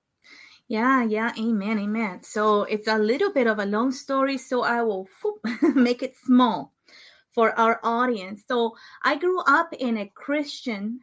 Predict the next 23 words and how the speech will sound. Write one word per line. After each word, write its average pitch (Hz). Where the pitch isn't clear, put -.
home. 196
However, 233
um, 208
my 233
parents 277
divorced 220
when 220
I 208
was 208
six -
years 180
old. 160
And 214
from 220
that 226
moment 226
on, 185
I 196
began 208
to 220
go 196
through, 196
um, 175